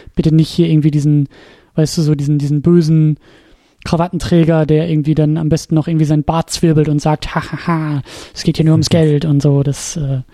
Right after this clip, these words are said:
Speaker 1: ist er ja zum Glück nicht. Dann haben wir Michael Peña als Rick Martinez dabei,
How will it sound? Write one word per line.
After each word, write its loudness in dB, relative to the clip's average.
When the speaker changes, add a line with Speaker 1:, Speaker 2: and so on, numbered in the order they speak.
Speaker 1:
ist 0
er 4
ja 0
zum -4
Glück -2
nicht. -2
Dann 2
haben 2
wir 2
Michael 2
Peña 2
als -2
Rick 0
Martinez 0
dabei, 0